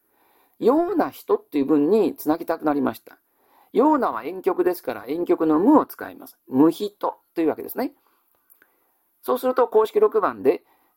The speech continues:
助動詞の無には、未然形接続というプラグが出ています。どんな助動詞にも、えー、プラグが出てます。それは、えー、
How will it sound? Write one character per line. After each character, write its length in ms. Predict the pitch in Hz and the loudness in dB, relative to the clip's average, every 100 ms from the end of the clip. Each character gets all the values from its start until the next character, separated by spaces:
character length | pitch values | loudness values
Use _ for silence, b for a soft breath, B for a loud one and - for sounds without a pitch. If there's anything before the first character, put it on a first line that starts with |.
| 135 | -4
助 120 | 170 | 0
動 220 | 254 294 | 0 0
詞 120 | - 139 | 0 0
の 120 | 123 | 0
無 160 | 170 | 0
に 160 | 160 98 | 0 0
は、 360 | - 151 117 _ _ _ _ - | -4 -6 -8 _ _ _ _ -2
未 160 | 294 | 0
然 240 | 294 330 - | 0 0 -2
形 220 | 277 269 | -2 -4
接 280 | 269 262 190 | -6 -6 -2
続 220 | 180 - | -2 -2
と 80 | 175 | 2
い 120 | 202 | 4
う 120 | 160 | 4
プ 160 | - - | 2 0
ラ 120 | 156 | 0
グ 100 | 202 | -2
が 100 | 240 | -2
出 120 | 131 | -2
て 100 | 92 | -4
い 80 | 80 | -16
ま 120 | - | -18
す。 120 | - _ _ _ _ _ - | -20 _ _ _ _ _ -4
ど 140 | 143 180 | -2 0
ん 40 | |
な 80 | 151 | 0
助 140 | 151 | 0
動 140 | 165 160 | 0 -2
詞 120 | 156 | -2
に 80 | 208 | 0
も、 240 | 254 - b b b | 0 -2 b b b
え 100 | - | -12
ー、 20 | |
プ 140 | 107 175 | -4 -2
ラ 140 | 135 | -2
グ 220 | 104 98 _ | -4 -10 _
が 220 | - 175 - | -6 -6 -4
出 80 | 139 | -6
て 100 | - | -6
ま 120 | - | -12
す。 120 | - _ _ _ _ - | -20 _ _ _ _ -6
そ 80 | |
れ 80 | 170 | -2
は、 200 | 196 196 _ _ _ | 0 -2 _ _ _
え 340 | - 113 104 | -8 -6 -6
ー、 60 | - | -8